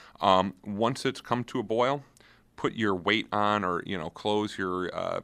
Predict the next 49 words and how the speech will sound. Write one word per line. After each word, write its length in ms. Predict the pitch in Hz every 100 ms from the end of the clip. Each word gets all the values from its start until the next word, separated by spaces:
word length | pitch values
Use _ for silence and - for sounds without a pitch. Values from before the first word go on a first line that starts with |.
| - -
you 100 | 85
know, 140 | 71
expunging 560 | - - 113 101 104 104
or 140 | 95 85
spunding 400 | - 110 110 107
valve, 300 | 101 98 - - -
whichever 320 | 104 - 107
your 140 | 120 98
pressure 340 | 98 95 98
cooker 340 | - 95 - 82
has, 340 | 87 87 87 - - -
and 340 | 92 90 87 -
let 220 | 90 98
it 200 | 95 87
boil 320 | 90 90 90
for 180 | - 90
about 320 | 87 87 -
fifteen 520 | - 107 - - 113
minutes. 380 | 101 107 - - _ _
Turn 220 | - 117
off 160 | 113 -
the 80 | 107
heat. 360 | - 135 - - - - -
Um, 380 | 98 98 98 101 - _ _ -
if 100 | 101
I 100 | 101
have 120 | 98
any 200 | - 127
experience 480 | 120 - 113 117 113
from 180 | - 98
canning, 480 | - 110 107 113 101
this 140 | 98
is 140 | 110 98
where 160 | 101
I 80 | 98
can 220 | - 90
give 180 | 87 104
it. 140 | 110 - _ -
Walk 400 | 82 92 110 -
away. 320 | 101 90 - _ _ _ - _ -
You're 140 | 101
really 240 | 127 160 139
excited. 400 | - 117 113 101
You 80 |
want 140 | 104 123
to 40 |
be 120 | 117
handling 480 | 98 104 107 104 104
their, 180 | 98